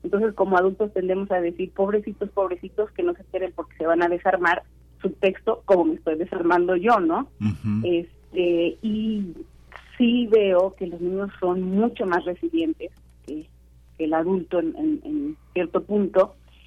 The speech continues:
Speaker 1: Y otra cosa que es muy importante es que, eh, las ciencias cognitivas nos han dado mucha luz en cómo,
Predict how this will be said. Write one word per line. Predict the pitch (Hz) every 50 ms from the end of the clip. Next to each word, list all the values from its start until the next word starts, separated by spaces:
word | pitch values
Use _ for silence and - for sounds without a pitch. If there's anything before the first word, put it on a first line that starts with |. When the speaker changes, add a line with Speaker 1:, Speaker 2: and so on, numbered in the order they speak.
| - - - - - -
Speaker 1:
Y | - 226 220 262
otra | 311 359 349 480 415
cosa | 427 - 302 302 - 302 277 277
que | - 240
es | 247
muy | 233 226 233 247 247 247
importante | 269 254 - 214 202 - - 214 202 185 180 175 - - - - - - - - - - -
es | - 220 240 254 - - - - -
que, | 247 240 233 226 226 233 233 233 -
eh, | - 185 185 180 180 180
las | 185 190 190 190
ciencias | - 240 247 262 - 285 277 285
cognitivas | - 214 202 190 196 196 180 - - 233 226 208 175 151 147 175 -
nos | 180 175 165
han | 202 202 214
dado | 214 208 214 220
mucha | 214 208 220 262 262 - - 269 233
luz | 214 202 196 196 - - - - - - - - - -
en | - 208 208 220 202 - - -
cómo, | - 254 277 285 302 320 320 285 233 196 196 208 226 -